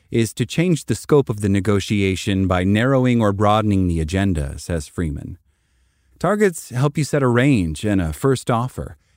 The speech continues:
including the best-case scenario as well as when you walk away.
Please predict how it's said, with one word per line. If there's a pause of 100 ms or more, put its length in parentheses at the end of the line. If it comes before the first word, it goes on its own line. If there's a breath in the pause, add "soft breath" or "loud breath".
including
the
best-case
scenario
as
well
as
when
you
walk
away.